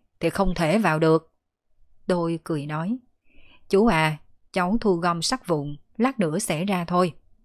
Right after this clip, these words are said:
Ông ấy tránh ra luôn. "Cháu nói thật với chú nha, cháu tốt nghiệp trường này." Ông bảo vệ không nhìn được, than thở. "Cậu tốt nghiệp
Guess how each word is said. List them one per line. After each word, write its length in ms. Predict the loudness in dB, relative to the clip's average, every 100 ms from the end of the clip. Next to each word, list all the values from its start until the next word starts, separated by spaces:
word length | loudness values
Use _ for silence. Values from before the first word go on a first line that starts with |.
| _ _ -20 _ _ -8
Ông 200 | -6 -4
ấy 280 | -4 -6 -4
tránh 240 | -4 -2
ra 160 | -2 0
luôn. 280 | 0 0 -2 -14 -20 -20 -20 -20 _ -20 -20 _ -20 -18
"Cháu 180 | -2 0
nói 160 | 2 2
thật 200 | 0 0
với 120 | -2
chú 160 | 2 2
nha, 400 | 4 2 0 -6 _ _ _
cháu 320 | 0 2 2
tốt 160 | 2 0
nghiệp 140 | 0 0
trường 180 | -2 0
này." 260 | 0 0 -4 _ _ -20 -20 _ _ _ _ _ _ _
Ông 200 | -4 -4
bảo 180 | -6 -4
vệ 300 | -4 -4 -8
không 320 | -8 -6 -4
nhìn 220 | -4 -4
được, 300 | -2 -2 -4 -12
than 220 | -8 -6
thở. 320 | -4 -6 -6 -8 -10 _ _ -20 _ _ -20 _ _
"Cậu 300 | -2 0 0
tốt 220 | 2 0 2
nghiệp 180 | 0